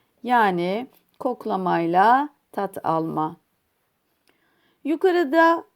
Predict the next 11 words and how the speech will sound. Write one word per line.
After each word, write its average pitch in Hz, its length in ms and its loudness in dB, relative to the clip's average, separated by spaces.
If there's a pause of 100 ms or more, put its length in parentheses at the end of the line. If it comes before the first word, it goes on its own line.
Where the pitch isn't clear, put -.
(120)
hangi 320 540 0
duyu 254 200 -4
organının 220 680 0
sağlığını 220 560 -2
korumaya 196 440 -2
yönelik 202 500 -4
bir 190 240 -4
davranıştan 196 840 -2
bahsedilmemiştir? 196 1600 -4 (480)
Bahsedilmeyeni 254 920 -2
bulacağız. 165 500 -6